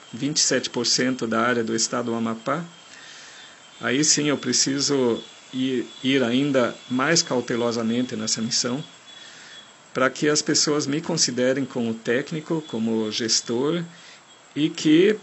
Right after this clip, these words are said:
enfim, <clears throat> que elas percebam que a cada momento elas têm uma porta aberta para poderem discutir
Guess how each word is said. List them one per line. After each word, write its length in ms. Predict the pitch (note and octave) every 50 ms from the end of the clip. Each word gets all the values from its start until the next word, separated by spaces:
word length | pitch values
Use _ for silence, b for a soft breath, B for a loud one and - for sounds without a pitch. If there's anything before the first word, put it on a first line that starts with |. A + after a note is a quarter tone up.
| - - -
enfim, 440 | D3+ D3+ D#3+ - - D3+ C3+ - - - - -
<clears throat> 380 | - E3 F3 D#3 A#2+ - - -
que 100 | - C#3+
elas 160 | C3 C3+ -
percebam 560 | - - C3 B2+ - - E3 F3 - C3 B2+
que 140 | B2 - C3+
a 60 | A#2+
cada 260 | - - C#3 D3 F3
momento 360 | D#3+ C#3+ C3 B2+ C3+ D3+ D3 D3
elas 160 | A#2+ B2 -
têm 140 | - C#3 C3+
uma 140 | C3+ B2+
porta 340 | A#2+ - C#3+ C3+ C3 - -
aberta 420 | A#2+ A2 A#2+ B2 C#3 D#3 E3 - D#3
para 200 | - C3 C3 A#2+
poderem 440 | - B2+ A#2 A2+ A#2+ C#3 D3 C#3
discutir 640 | A#2+ A2+ B2+ A2+ - - B2 A2 - - C3+ C#3+ D#3+